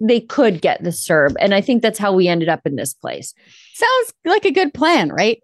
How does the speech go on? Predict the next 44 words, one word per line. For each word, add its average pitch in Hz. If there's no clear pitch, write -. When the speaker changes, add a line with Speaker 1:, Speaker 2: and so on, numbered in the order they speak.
Speaker 2:
I'm 196
not 233
surprised. 185
So 254
to 269
be 294
fair, 269
when 202
this 208
first 247
hit 233
and 202
everybody 208
was 208
going 214
bananas, 202
uh, 190
we 202
said, 247
"Okay, 311
fine. 254
You're 185
shutting 233
down 202
businesses 190
on 180
purpose 170
as 175
an 175
act 170
of 165
government. 175
Help 277
those 202
people, 151
obviously, 165
'cause 226
we 208
don't 208
Speaker 1:
Sure. 202
Speaker 2:
want 180
them 208
to 196
starve. 208